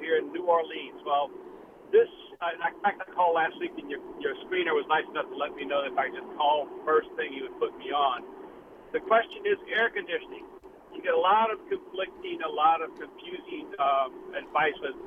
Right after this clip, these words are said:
replacing air conditioners. I heard you talk to that guy about the seer value, and I understand the seer value.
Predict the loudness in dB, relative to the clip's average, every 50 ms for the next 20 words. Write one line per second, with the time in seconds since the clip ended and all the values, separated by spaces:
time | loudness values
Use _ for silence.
0 | -4 -2 -2 -2 -2 -2 0 0 0 0 -2 -8 -10 -10 -6 -2 2 2 2 0
1 | -2 -8 -6 -4 -6 -6 -6 -8 -6 -6 -6 -6 -4 -4 -4 -2 0 -2 -2 0
2 | -2 -6 0 2 2 2 2 0 -4 -4 -4 2 4 4 4 4 4 0 -2 -2
3 | -4 -14 -18 -16 -8 -4 -2 0 2 2 0 0 -2 -8 -16 -18 -18 -20 -20 -20
4 | -8 0 4 6 6 6 6 2 -2 -2 0 0 0 0 0 -6 -8 -6 -6 -4
5 | -4 -4 -4 -8 -10 -10 -10 -8 0 0 0 0 2 0 2 2 0 -2 -4 -10
6 | -12 -12